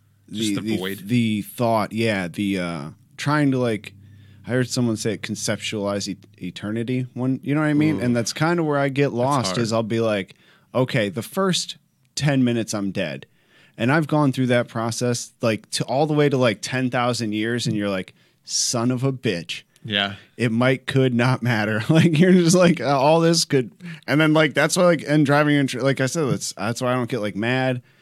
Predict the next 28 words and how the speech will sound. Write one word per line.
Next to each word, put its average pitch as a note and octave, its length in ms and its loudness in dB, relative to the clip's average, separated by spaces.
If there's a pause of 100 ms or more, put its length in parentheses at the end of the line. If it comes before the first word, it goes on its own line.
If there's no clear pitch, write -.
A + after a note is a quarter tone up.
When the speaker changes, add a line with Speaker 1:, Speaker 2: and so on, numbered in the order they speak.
(300)
Speaker 2:
like, G2+ 220 -4 (320)
driving D3 460 0
and E3+ 120 0
stuff, F3+ 260 -2
that E3+ 160 0
helps. E3+ 340 -4
But, B2+ 220 -8
like, C3 160 -2
also, C3+ 300 -2
like, B2 200 0
when A#2+ 120 -2
I A2 80 -2
see B2+ 220 -2
someone, B2 280 -4
like, A2 160 -4
mistreating A2+ 640 -4
another G#2 240 -6
human G2+ 320 -8
being, G#2 320 -6
I'm G#2 100 -6
like, G2+ 160 -8
"That C3+ 200 -8
person A#2 480 -8 (560)
could B2 120 -4
just A2+ 200 -4
be A#2+ 80 -4
having, A2 280 -4
like, G2+ 240 -8